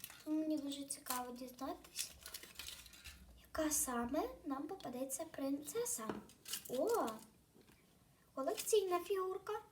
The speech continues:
оскільки ця, е, капсулка оранжевого, а не жовтого більш кольору. О!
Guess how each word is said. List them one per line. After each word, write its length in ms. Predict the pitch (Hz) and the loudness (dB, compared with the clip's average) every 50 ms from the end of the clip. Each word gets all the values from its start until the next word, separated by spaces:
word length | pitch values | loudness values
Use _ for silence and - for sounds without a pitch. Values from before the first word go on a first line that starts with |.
| - - | -8 -4
оскільки 520 | 294 285 - - - 302 294 294 - 294 | -4 -4 -4 -2 -2 -4 -4 -4 -4 -6
ця, 280 | 277 - - 269 269 269 269 - - - - - - - - - - - - | -4 0 2 2 2 2 0 -6 -18 -20 -20 -20 -20 -20 -20 -20 -18 -10 -6
е, 220 | 254 247 247 240 | -4 -2 -2 -2
капсулка 720 | 240 - 302 320 - - - 415 427 427 - 392 381 370 370 - - - - - - - - - | -2 -2 -4 -4 -2 -2 -2 -2 -2 0 0 2 2 2 0 -2 -8 -20 -20 -20 -20 -16 -6 -2
оранжевого, 800 | 285 285 302 302 302 277 277 269 262 254 247 247 240 233 - - | 2 4 4 4 4 4 4 2 2 2 0 0 0 -2 -2 -2
а 80 | 240 240 | -2 -2
не 240 | 240 233 240 240 | 0 0 0 0
жовтого 540 | 240 247 254 262 - - - 294 269 262 262 | -2 -2 -4 -6 -6 -6 -4 -2 -2 -2 -2
більш 360 | 262 262 262 247 254 - - - - - | -4 -6 -8 -8 -8 -10 -14 -16 -18 -6
кольору. 420 | - 247 226 220 214 214 208 214 233 - - - - - - - - - - - - - - - - - - - - - - - - - - - | -2 0 0 0 0 -2 -4 -4 -8 -12 -18 -20 -20 -20 -20 -20 -20 -20 -20 -20 -20 -20 -20 -20 -20 -20 -20 -20 -20 -20 -20 -20 -20 -20 -10 -6
О! 60 | 214 | -4